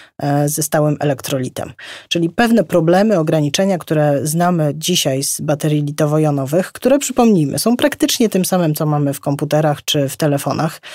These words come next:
tylko trochę większe. Mają podobną jakość, e, mają cykle życia, mają cykle ładowania, potrafią się grzać, e, no to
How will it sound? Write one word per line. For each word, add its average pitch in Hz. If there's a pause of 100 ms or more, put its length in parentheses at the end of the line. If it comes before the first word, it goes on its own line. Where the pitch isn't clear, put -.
(560)
tylko 220
trochę 147
większe. 143 (680)
Mają 180 (680)
podobną 170
jakość, 165
e, 151
mają 165
cykle 170
życia, 147
mają 147
cykle 180
ładowania, 147
potrafią 165
się 214
grzać, 147
e, 147 (280)
no 208
to 220